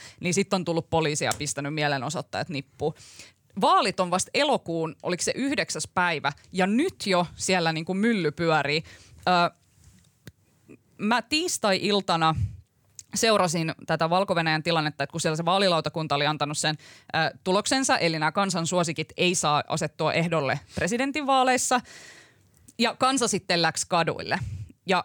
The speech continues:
mä sit, sit se tapahtui tällainen uskomaton asia. Mä siis seurasin, ähm, YouTuben kautta Radio Free Libertyn, äh, Valko-Venäjän toimittajien liveä. Eli siellä toimittaja ja kuvaaja yhdessä kulkee kaduilla,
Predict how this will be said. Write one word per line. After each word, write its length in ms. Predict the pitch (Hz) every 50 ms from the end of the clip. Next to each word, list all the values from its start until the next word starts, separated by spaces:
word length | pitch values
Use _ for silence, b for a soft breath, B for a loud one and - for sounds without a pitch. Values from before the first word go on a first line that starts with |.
| _ -
mä 160 | - 226 320
sit, 260 | - 392 370 - - - _ _ _ _ _ _ - -
sit 180 | - 381 381
se 180 | - 349 285 - -
tapahtui 320 | 302 302 285 247 - 226
tällainen 280 | 220 208 196 196 185 226
uskomaton 420 | 262 - - 196 175 160 170 165
asia. 240 | 170 175 156 160 151
Mä 80 | 156 190
siis 180 | 240 254 -
seurasin, 460 | - 277 294 302 254 214 - 208 190 196
ähm, 880 | 185 160 - - - - 175 190 190 185 185 180 180 180 175 180 - - - - 175 214
YouTuben 380 | 254 277 - 208 175 170 160
kautta 460 | - 190 185 - - - 175 165 147 - 170
Radio 340 | 202 220 247 220 202 185 180
Free 400 | 165 - - 208 214 208 196 170 -
Libertyn, 720 | 180 175 202 190 196 185 175 165 - - 170 165 160 160
äh, 60 | - - 160 160 160 156 156 160 156
Valko-Venäjän 680 | 180 196 202 185 185 165 160 160 156 156 151 147 156
toimittajien 680 | - 175 175 165 156 151 - - 151 151 151 151 147 143 -
liveä. 380 | - 170 160 180 214 262 285 - b b _ _ B B B B B B B
Eli 160 | - 202 202
siellä 200 | - 240 208 -
toimittaja 600 | - - 165 151 160 202 226 _ - 302 311 302
ja 100 | 277 254
kuvaaja 500 | - - 262 247 247 226 208 202 202 196 170 b b b _ _ _ _ _ _ _ _ _ - - - -
yhdessä 480 | 233 240 214 220 202 - - 196 190 B B B B B B B
kulkee 340 | - 214 220 214 208 196 190
kaduilla, 540 | - 196 202 202 190 185 180 175 175 170